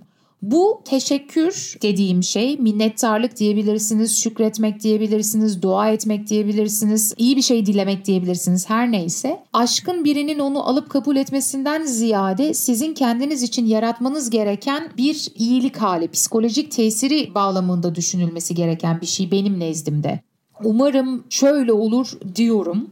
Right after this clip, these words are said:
tabii ki. Ve bir şey diliyorum ama bu "umarım şöyle olur" derken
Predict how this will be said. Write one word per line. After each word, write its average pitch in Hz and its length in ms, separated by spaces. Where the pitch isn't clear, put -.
tabii 170 320
ki. 277 300
Ve 196 140
bir 240 120
şey 302 300
diliyorum 202 580
ama 247 520
bu 214 360
"umarım 302 440
şöyle 294 380
olur" 262 420
derken 285 640